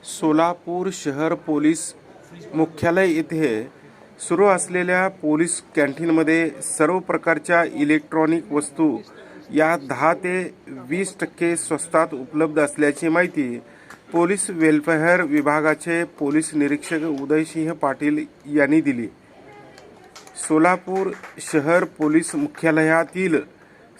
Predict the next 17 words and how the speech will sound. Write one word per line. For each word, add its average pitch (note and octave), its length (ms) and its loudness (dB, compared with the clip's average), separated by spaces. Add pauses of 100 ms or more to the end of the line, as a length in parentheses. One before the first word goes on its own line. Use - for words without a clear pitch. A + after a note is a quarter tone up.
(120)
सबसिडीवर F#3 840 0 (380)
पोलीस D#3+ 480 0
कॅन्टीन D#3 420 0
येथे D3 600 0 (840)
जी F#3+ 260 -8 (160)
क्यूब F#3+ 440 2 (680)
इलेक्ट्रॉनिक्सच्या F3+ 1040 2 (160)
माध्यमातून D#3+ 920 0
सर्व D#3+ 340 0
प्रकारचे D#3 720 -2
इलेक्ट्रॉनिक D#3 760 0
वस्तू C#3+ 480 -2 (1120)
सोमवार F3 540 2
दिनांक D#3+ 460 0
दहा D3 300 0
मार्चपासून D3+ 1000 0
उपलब्ध D#3 640 -2